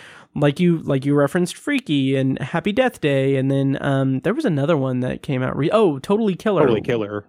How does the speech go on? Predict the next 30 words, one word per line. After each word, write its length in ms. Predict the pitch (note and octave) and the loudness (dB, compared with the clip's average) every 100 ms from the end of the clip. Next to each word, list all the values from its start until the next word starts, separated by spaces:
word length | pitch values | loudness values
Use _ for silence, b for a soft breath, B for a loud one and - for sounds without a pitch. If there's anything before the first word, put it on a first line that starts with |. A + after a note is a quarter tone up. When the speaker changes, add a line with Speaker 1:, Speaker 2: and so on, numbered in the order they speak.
| _ | _
Speaker 2:
Yep. 160 | G#2+ G#2 _ - | -4 -4 _ -4
Speaker 1:
Yeah. 360 | G3 G3+ E3 C#3 B B B B B | 4 4 4 -2 B B B B B
Uh, 320 | - F3 E3+ E3 | -2 2 2 2
so 180 | - | 4
this, 280 | G#3 D#4 E4 | 4 4 2
like, 240 | C#4 G#3 E3 | 2 2 2
this 180 | C#4+ | 0
is 140 | F#4+ D#4 | 0 2
an 120 | G#3+ | 2
interesting 600 | E3 G3 A3 - A3 F3+ | 4 2 0 -4 0 0
spin 640 | - - - E3+ D3+ C3+ | 0 -6 -2 2 2 0
on 260 | C#3 D3 D3+ | -2 0 0
it, 160 | F#3+ G3+ | 2 0
and 200 | G3 F#3 | 2 2
an 180 | E3+ - _ _ - | 2 -2 _ _ -14
interesting 640 | B2 C3+ A3+ C4 - F#3 | -6 0 0 0 -2 -2
spin 300 | - D#3+ C3+ | 0 0 0
on, 440 | - C#3+ D3 C#3+ C#3 B B B B - | 0 0 2 2 -2 B B B B -4
uh, 640 | D3 D3 D3 C#3+ C#3 C#3 | 0 2 2 2 2 -2
the 140 | D3 D3 | 0 -2
slasher 580 | - D#3+ D3+ D#3 D#3+ D3 | 0 0 0 -2 -2 -2
genre, 640 | B2+ C3+ C#3 C3+ B2+ C3+ | 0 0 2 2 0 0
which 260 | D3 G3 - | 2 0 2
is 320 | G#3+ E3+ F3 _ _ _ | 0 -2 -6 _ _ _
a 160 | - F#3 E3 C#3+ _ | 0 0 0 -8 _
genre 420 | D#3 C#3 C#3+ F#3+ A3 | -6 0 2 4 4
that 140 | D#3+ | 2
I 100 | D#3+ | 2
really 440 | A#3 C#3+ D3+ G3 A#3 | 0 0 0 0 -2
like, 480 | D#4+ F4 C#3 C3+ | -2 -2 -4 -8